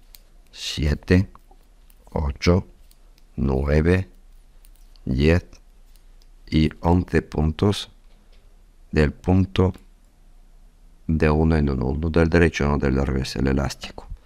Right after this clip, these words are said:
Luego continuamos con trece puntos tejiendo en punto del revés. Así que continuamos. Uno, dos, tres, doce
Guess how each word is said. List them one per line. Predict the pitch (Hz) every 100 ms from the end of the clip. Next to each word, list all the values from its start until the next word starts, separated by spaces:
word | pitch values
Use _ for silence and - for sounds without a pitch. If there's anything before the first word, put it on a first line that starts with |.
| - - _ -
Luego | 85 85 71 62 - -
continuamos | - 73 71 76 76 80 71 -
con | - - - - _ - - - - - - - -
trece | 92 95 - 117
puntos | - 95 90 98
tejiendo | 78 76 82 85 92 101 - -
en | 76 71 73
punto | - 85 95 101 - - 98 -
del | - - 76 82 - -
revés. | 80 - 71 76 71 - - - - - - - - -
Así | 82 80 98
que | 87
continuamos. | 95 85 95 87 - - -
Uno, | 85 87 71 - - - - - - - _ - - _ _ -
dos, | 76 78 85 71 - - - - - - - - - - - - - -
tres, | - 78 78 64 - -
doce | - - 64 - 90 101 107